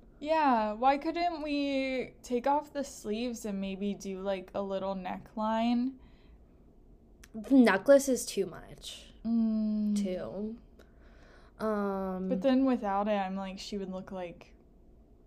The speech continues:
Speaker 2: Yeah, it would be horrible without it. Like, I just
Speaker 1: Without the necklace,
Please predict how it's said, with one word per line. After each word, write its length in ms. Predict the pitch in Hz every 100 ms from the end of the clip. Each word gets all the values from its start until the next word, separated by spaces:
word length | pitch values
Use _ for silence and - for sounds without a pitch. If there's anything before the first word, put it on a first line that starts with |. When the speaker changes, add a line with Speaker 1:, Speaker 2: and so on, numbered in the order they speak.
| - -
Speaker 2:
Yeah, 340 | 262 302 233
it 80 | 196
would 160 | 269 226
be 140 | 285
horrible 400 | 233 269 277 262
without 300 | 226 247 269 220
it. 160 | 175
Like, 140 | 214 202
I 80 | 262
just 320 | 254 370 359
Speaker 1:
Without 460 | - 208 220 262 -
the 100 | 359
necklace, 800 | 349 190 185 240 262 285 -